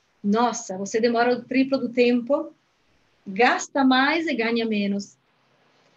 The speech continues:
E no final da história vai ser esse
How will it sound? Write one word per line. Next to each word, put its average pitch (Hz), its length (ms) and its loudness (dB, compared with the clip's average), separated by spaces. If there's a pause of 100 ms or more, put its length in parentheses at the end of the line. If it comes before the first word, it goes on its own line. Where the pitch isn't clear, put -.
(360)
E 240 80 2
no 262 140 4
final 269 320 0
da 294 100 2
história 240 400 0
vai 202 120 -4
ser 202 520 -6
esse 196 260 -10